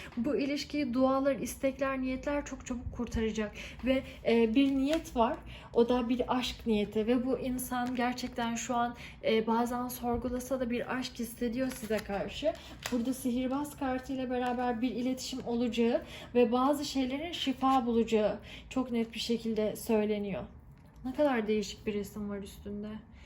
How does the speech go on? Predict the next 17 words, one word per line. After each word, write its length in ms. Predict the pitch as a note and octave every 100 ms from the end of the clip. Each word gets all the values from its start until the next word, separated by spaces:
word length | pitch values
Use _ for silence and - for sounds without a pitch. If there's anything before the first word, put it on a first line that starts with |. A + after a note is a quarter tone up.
| -
Hiçbir 220 | B3+ B3+ B3
şey 180 | -
anlamıyorum 580 | A#3 A3+ A#3+ A#3 A3 A3
Laro'nun 320 | G#3+ G#3 G#3
üstündeki 500 | G#3+ - A3 G#3 G#3+
resimlerden, 640 | G#3+ G#3 A3 G#3 G#3 G#3+ G#3
biliyor 220 | G#3+ B3+
musunuz? 300 | B3+ - A3
Ne 120 | A#3
şimdi 420 | B3+ C4 A3+ G#3+
bu? 200 | G3+ G#3+ - - - -
İn 180 | B3 C4+
misin, 340 | C4 - C4
cin 160 | A#3+ A#3
misin? 380 | A3+ A3 A3+ F#3+
Ne 100 | A3
şimdi 320 | A#3+ B3+ G#3